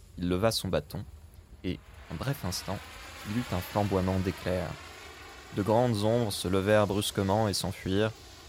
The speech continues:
et pendant une seconde, ils virent haut au-dessus de leur tête une vaste voûte, soutenue par de nombreux et puissants piliers taillés dans la pierre. Devant eux, de part et d'autre,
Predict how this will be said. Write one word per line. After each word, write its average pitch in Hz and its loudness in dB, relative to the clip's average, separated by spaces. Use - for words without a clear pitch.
et 107 -4
pendant 110 2
une 139 0
seconde, 95 -2
ils 101 0
virent 120 4
haut 135 2
au-dessus 90 -2
de 98 0
leur 90 0
tête - -4
une 101 -2
vaste 107 2
voûte, 92 -8
soutenue 117 -2
par 95 4
de 98 2
nombreux 98 2
et 95 -2
puissants - -2
piliers 95 -4
taillés 98 0
dans 92 0
la - -2
pierre. 92 -2
Devant 104 2
eux, 127 0
de 95 -4
part 101 0
et 98 -2
d'autre, 95 -4